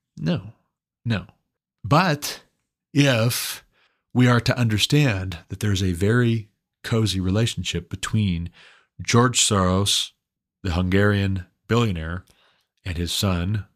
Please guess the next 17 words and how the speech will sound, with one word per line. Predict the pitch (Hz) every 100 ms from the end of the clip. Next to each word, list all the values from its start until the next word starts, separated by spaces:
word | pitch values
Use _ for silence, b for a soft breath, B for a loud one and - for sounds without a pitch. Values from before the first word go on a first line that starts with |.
| _ -
Alexander | 87 92 117 104
Soros, | - 80 82 87 - _ _ -
and | 104 104 104 98 - _ _ _ _
the | -
White | 104 185
House, | 78 80 104 -
which | 104 - - b b b b _ _ 95
Alexander | 95 80 90 90 80
has | 85 80 - - _ _ _ _ -
visited | 101 90 90 85
a | 90
dozen | 78 107 107 107
times | 95 101 98 92 95 - - _ _ _ _ -
in | 95 85
twenty | - 101
twenty-two | 95 92 85 - 98 90 - _ _ _
alone, | 95 87 127 135 87 87 104